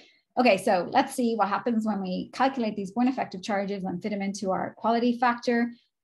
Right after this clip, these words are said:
we, well, we again <laughs> increase the, the, the quality factor by, by another factor of two. So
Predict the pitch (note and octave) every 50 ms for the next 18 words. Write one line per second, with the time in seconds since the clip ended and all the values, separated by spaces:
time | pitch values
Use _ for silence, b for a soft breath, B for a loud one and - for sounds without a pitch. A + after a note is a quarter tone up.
0 | _ _ - G#3+ G3+ F3+ F#3+ - B3 A3+ A3 A3+ G#3+ - - G#3+ G#3+ - B3+ B3
1 | B3+ B3+ A#3 A#3 - A3+ A#3+ - D#4+ C#4+ C#4+ D4 C4+ - - - - G#3+ G3 G3
2 | - - - - G#3 G3+ F#3+ F#3 F3+ - G3 F#3 F#3 - - A3 A#3 A3+ G#3+ G#3
3 | G3 G3 F#3+ - - - G#3 F#3+ F3+ F3+ F3 F3 F3 F3 F3 E3+ - C#3 - F#3+
4 | F#3+ F3+ F3+ E3 G3 G#3 A#3 A#3 G#3 F3+ - F#3+ F#3 - - - E3+ C#3 C#3 -
5 | - - C#3 C3+ - - - F#3 F3+ F3+ F3